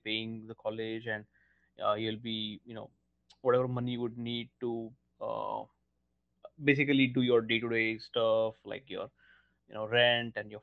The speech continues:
food and accommodation, things like that. So, uh, yes, na-,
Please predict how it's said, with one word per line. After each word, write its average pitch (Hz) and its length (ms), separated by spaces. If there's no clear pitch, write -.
food 135 300
and 110 100
accommodation, 117 760
things 123 180
like 117 160
that. 117 220
So, 123 220
uh, 117 280
yes, 143 220
na-, 117 200